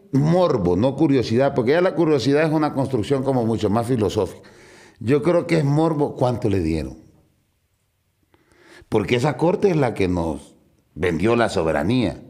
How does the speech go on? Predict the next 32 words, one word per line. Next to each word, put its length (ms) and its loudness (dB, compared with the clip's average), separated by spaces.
Esa 300 -2
corte 340 0
fue 260 0
la 300 -2
que 480 -6
reeligió 960 0
a 60 0
Juanchi, 600 -2
al 200 -10
hombre 240 0
que 100 -2
después 340 -2
lo 120 -2
abraza 420 -2
y 40 -10
le 80 -8
dice, 100 -10
"Usted 100 -10
es 60 -8
un 100 -6
hombre 180 -4
afable". 640 -10
<laughs> 260 -20
Para 320 2
saber 600 2
que 160 -2
cuando 320 0
ya 180 2
este 200 0
libro 300 2
sea 300 2
publicado, 800 2